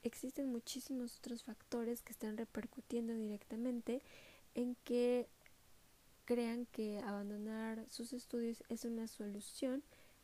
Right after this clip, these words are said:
a todos estos problemas actuales. Ahora bien, me gustaría mencionar el segundo punto y, eh, consiste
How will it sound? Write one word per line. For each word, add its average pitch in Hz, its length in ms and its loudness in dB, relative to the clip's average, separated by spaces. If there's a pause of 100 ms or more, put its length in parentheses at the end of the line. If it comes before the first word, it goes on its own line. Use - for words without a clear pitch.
(100)
a 226 80 -2
todos 240 280 0
estos 247 260 -2
problemas 208 560 -2
actuales. 214 800 -4 (1400)
Ahora 247 300 0
bien, 247 300 2
me 240 60 0
gustaría 220 360 -4
mencionar 220 480 -4
el 208 100 -4
segundo 220 440 -4
punto 262 560 -2 (640)
y, 226 400 0
eh, 214 420 0
consiste 214 760 -4